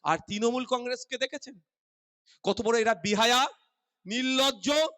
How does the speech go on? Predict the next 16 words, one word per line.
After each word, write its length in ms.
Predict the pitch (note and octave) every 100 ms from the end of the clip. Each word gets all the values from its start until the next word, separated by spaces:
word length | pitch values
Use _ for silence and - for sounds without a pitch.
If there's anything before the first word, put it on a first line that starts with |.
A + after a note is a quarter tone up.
| _ _ _
যে 180 | F#3 C#4
মমতা 420 | C4+ C#4+ D4 D4
ব্যানার্জিকে 480 | D4 D4 C#4 D4+ D4 -
বেগম 400 | C#4+ D#4 E4+ F4+
বলেছে, 540 | F4 F4 E4+ D4 G#3 - _ _ -
তাকে 300 | B3 C4 C4+
আবার 260 | A#3+ B3
দায়িত্ব 480 | F#3+ G#3 A3 - G3+
দিয়েছে। 400 | F3 E3+ - D#3+ D3 _ _ _ _ _ _ _ _ _ _ _ _ _ _ - -
মানে 120 | F#3
বি-, 220 | E3+ F3 F3
আপনি 420 | G#3+ - D#4 E4
তৃণমূলের 720 | G3 _ - C4+ C#4+ D4 D4
বড়দার 380 | A#3 C#4 C#4+ D4 -
পদ 160 | D4 -
পাবেন, 340 | C#4+ B3 A3